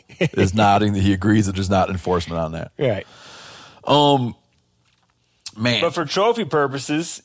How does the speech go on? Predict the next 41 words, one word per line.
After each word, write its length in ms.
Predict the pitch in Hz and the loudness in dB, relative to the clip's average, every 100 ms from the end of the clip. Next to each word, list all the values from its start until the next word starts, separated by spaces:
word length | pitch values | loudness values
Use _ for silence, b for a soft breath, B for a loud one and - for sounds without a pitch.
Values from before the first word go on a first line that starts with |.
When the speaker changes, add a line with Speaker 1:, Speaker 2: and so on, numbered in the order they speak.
| - | -12
Speaker 3:
you 120 | 131 | -2
probably 260 | 160 170 160 | 0 2 2
get 100 | 135 | 2
a 40 | |
nice 220 | 131 123 | 0 0
trophy 420 | - 143 165 123 | 0 0 0 0
out 100 | 98 | 0
of 80 | 101 | 0
a 60 | 98 | -2
castrated 640 | 120 107 107 - 107 101 | -2 -2 -2 -4 -6 -4
boar, 260 | 95 139 104 95 | -4 -2 0 0
Speaker 1:
The, 60 | |
Speaker 3:
right? 140 | 107 147 | 0 0
Speaker 1:
the 160 | 156 | -2
castrated 560 | 113 151 170 - 156 127 | 2 2 2 2 2 2
boars 380 | 143 160 170 127 | 4 6 4 4
are, 280 | 120 113 - | 4 4 4
are, 440 | 117 113 110 - | 4 4 2 2
are 400 | 110 110 98 101 _ _ | 2 2 0 -4 _ _
perfect 420 | - 175 233 147 | 4 4 4 0
trophies 420 | - 127 120 151 139 | 4 4 6 2 2
because 360 | 175 131 113 | 2 2 2
the 80 | 110 | 2
meat 380 | 110 131 160 - - | 2 2 0 -2 -2
is 180 | 117 | -2
great, 440 | 110 123 135 165 - - | 2 4 4 2 -4 -2
and 280 | 131 143 131 | 2 4 4
they 100 | 120 | 4
usually, 580 | 123 131 120 123 117 B B B B | 4 4 4 4 2 B B B B
their, 340 | 123 131 127 117 | 2 6 6 6
uh, 320 | 113 95 90 _ B B B B B - | 4 2 -2 _ B B B B B 2
their 140 | 127 | 2
teeth 440 | - 185 208 190 - - _ | 4 2 2 0 -8 -20 _
grow 280 | - 147 156 | 4 6 8
differently 600 | 135 120 120 117 110 123 - | 6 4 0 -2 -4 -4 -4
when 140 | 123 | 0
you're 120 | 120 110 | 2 2
ca-, 220 | 127 110 | 2 4
when 120 | 123 | 2
they're 100 | 113 | 2
castrated. 600 | 113 110 110 110 90 80 | 2 2 2 -2 -4 -8